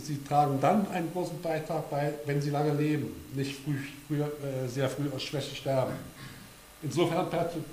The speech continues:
perpetuieren sich die positiven Variationen in der Population selbst. Und dieser Zusammenhang, jeder, also Schüler A B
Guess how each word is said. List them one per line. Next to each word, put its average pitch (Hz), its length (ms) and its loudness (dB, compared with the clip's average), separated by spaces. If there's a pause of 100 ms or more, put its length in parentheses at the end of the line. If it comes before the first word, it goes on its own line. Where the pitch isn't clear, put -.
perpetuieren 151 560 0
sich 143 160 -4 (100)
die 143 60 -6
positiven 143 520 -2
Variationen 131 640 0
in 139 80 -2
der 135 100 0
Population 127 580 -2
selbst. - 420 -4 (460)
Und 151 180 2
dieser 196 180 2
Zusammenhang, 160 580 2 (420)
jeder, 143 220 0 (140)
also 135 180 -2 (100)
Schüler 165 400 2
A 123 80 2
B 113 100 -2